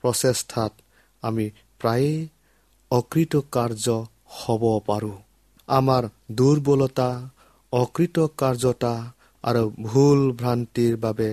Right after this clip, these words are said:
যীশুৰ চৰণত সাষ্টাংগে প্ৰণিপাত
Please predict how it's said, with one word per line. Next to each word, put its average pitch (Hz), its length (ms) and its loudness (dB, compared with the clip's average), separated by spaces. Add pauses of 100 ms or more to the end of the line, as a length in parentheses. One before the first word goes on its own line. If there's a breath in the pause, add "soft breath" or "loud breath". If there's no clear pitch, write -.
(440 soft breath)
যীশুৰ 123 480 0 (160)
চৰণত 110 480 -4 (420 soft breath)
সাষ্টাংগে 135 800 2 (600 soft breath)
প্ৰণিপাত 131 640 2